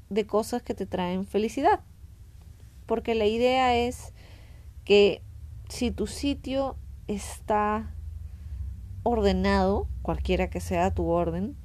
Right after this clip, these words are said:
vas a sentirte mejor". Es una, eh, es, es, es una energía, es un sentimiento positivo que vas a tener en tu vida.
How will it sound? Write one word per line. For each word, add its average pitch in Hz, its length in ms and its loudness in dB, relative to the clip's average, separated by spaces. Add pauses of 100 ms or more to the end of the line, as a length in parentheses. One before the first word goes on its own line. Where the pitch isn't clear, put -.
(240)
vas 220 260 6
a 269 60 2
sentirte 226 580 -2
mejor". 190 460 0 (560)
Es - 320 0
una, 226 760 2 (2500)
eh, 214 420 0
es, - 300 -6
es, - 200 -10
es - 200 -8
una 262 580 -2
energía, 226 540 0
es - 160 0
un 254 80 -6
sentimiento 233 640 0
positivo 240 720 0
que - 80 -4
vas 202 140 -4
a 190 40 -6
tener 202 260 -2
en 214 60 -6
tu 269 120 -2
vida. 262 260 2